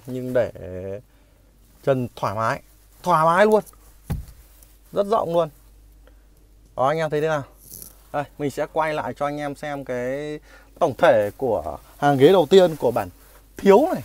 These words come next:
bản chỉ phục vụ chủ yếu dành cho xe kinh doanh này. Thì anh em thấy cùng phân khúc với cả chiếc xe này,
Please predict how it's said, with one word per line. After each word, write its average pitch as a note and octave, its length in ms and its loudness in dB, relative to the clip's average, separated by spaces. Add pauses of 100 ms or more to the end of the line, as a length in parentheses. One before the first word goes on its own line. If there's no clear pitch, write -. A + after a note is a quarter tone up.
bản A#2+ 260 -8
chỉ - 180 -14
phục D3+ 140 -4
vụ E3+ 340 0
chủ B2 140 -4
yếu D#3 220 2
dành C3+ 160 -2
cho D#3+ 120 -6
xe F3+ 160 -4
kinh E3 180 -8
doanh E3 220 -2
này. A#2+ 100 -8 (580)
Thì C3 160 -4
anh D3 140 -4
em D#3 160 -8
thấy C#3+ 300 -4 (300)
cùng F3 220 2
phân F3 180 0
khúc A3 200 -2 (160)
với D3+ 260 -2
cả C#3 320 -4
chiếc F3+ 140 -10
xe F3+ 200 -2
này, D#3 220 -4